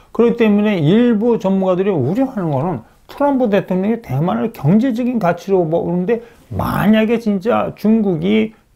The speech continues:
대만을 무력 침공할 때 막대한 희생을 치르면서 과연 중국과 전쟁을 할 것이냐, 트럼프 대통령이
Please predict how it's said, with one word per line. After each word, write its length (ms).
대만을 480
무력 340
침공할 760
때 360
막대한 400
희생을 480
치르면서 580
과연 420
중국과 420
전쟁을 500
할 180
것이냐, 600
트럼프 300
대통령이 500